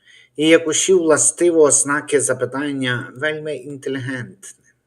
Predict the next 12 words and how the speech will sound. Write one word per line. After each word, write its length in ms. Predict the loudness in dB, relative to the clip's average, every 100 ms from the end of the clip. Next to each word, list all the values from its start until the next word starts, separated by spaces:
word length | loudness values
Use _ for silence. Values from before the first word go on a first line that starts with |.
| _ _ _ _ _ _ _ -20 _
Проте 320 | -6 -2 2
від 300 | 2 0 -6
пе-, 220 | -2 -2 -2
від 460 | -2 -2 -2 -6
певний 500 | -2 -2 -2 -4 -4
час 600 | -4 -4 -4 -2 -2 -4 _ _ _ _ -8
мандрував 680 | -6 -2 0 6 6 6
по 180 | 4 0
країні 600 | 2 2 2 0 -2 0
сумний 520 | 0 0 0 0 -4
та 180 | -2 -4
пригнічений, 920 | 0 0 0 -4 -8 -10 -12 -12 -14